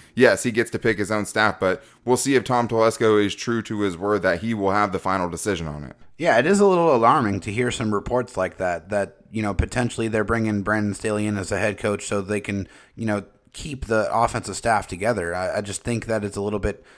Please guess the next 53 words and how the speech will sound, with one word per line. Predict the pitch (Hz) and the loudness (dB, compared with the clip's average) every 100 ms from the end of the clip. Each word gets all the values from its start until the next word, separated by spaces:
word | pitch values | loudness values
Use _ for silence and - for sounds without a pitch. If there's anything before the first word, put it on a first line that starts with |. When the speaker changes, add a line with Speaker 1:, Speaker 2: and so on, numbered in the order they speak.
| - | -8
Speaker 2:
it, | - - | -8 0
it | 165 | 0
would | 147 | 0
contradict | 143 214 147 127 151 - | 4 4 6 4 4 2
what | 117 120 - | 2 2 2
Tom | 131 127 | 2 2
Telesco | 110 123 - 104 | 4 2 2 0
said | - 135 123 | 2 4 4
when | 101 107 | 4 -2
he | 104 123 | -2 -4
s-, | - 110 - | -4 -8 -8
when | 113 113 | -4 -2
he | 139 123 | -2 -2
explicitly | 107 - 156 170 104 117 | -8 -6 -2 -2 -2 -6
told | 107 131 107 | 0 0 0
the | |
media | 101 127 104 95 92 - - - | 0 0 0 0 -2 -10 -20 -2
that | 113 123 - | 6 6 6
the | 110 | 2
new | 120 | 4
head | 131 127 107 | 4 4 6
coach | 123 113 | 4 4
would | 110 117 | 2 0
be | 110 - | -2 -2
able | 117 113 110 | -2 0 -2
to | 120 | -4
bring | 110 110 110 | 0 2 2
in | 107 107 | 0 0
and | 110 | -2
hire | 107 113 107 104 | 2 2 4 2
their | 101 104 | 0 -2
own | 104 95 | -2 -2
staff, | - 131 98 95 | 0 2 2 0
and | 131 | 2
also | 117 147 135 117 107 104 - - | 6 6 6 2 2 0 -10 -6
would | 123 120 | -4 2
really | 131 165 | 2 2
kinda | 135 123 | 0 -2
go | 107 117 | 4 4
against | 110 117 - | 4 0 0
the | |
words | 113 113 | 2 2
of | 107 | 0
the | 101 | 0
owner, | 120 151 | 2 2
who | 104 | 2
said | 95 101 | -2 -4
he | 104 | -4
was | 98 | -4
looking | 110 113 | -4 -4
for | 98 110 | -2 0
an | 104 | 0
innovative | 95 117 101 104 104 98 | 0 -2 0 0 0 -2